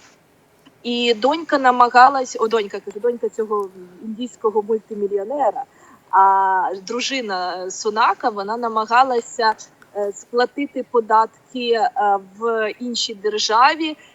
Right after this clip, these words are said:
таким чином обійти, е, доволі, е, складну процедуру оподаткування у Великій Британії. Через це він спершу захистив свою дружину,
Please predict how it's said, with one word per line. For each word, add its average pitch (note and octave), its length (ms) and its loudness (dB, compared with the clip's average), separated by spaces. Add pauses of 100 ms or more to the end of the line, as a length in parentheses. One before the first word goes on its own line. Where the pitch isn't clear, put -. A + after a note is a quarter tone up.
таким A#3 320 -8
чином A#3+ 480 -4
обійти, A#3 760 -4
е, G3 600 -2 (140)
доволі, G#3+ 600 2 (400)
е, G#3 100 -4
складну A#3 480 -4
процедуру A#3 640 -4
оподаткування G#3 1000 -2
у G3 80 -4
Великій A3 560 -4
Британії. C4+ 720 0
Через G3+ 300 -4
це A#3 400 0 (360)
він A3+ 180 0
спершу - 500 -4
захистив G#3+ 640 -6
свою D#4 400 -8
дружину, D4 720 -4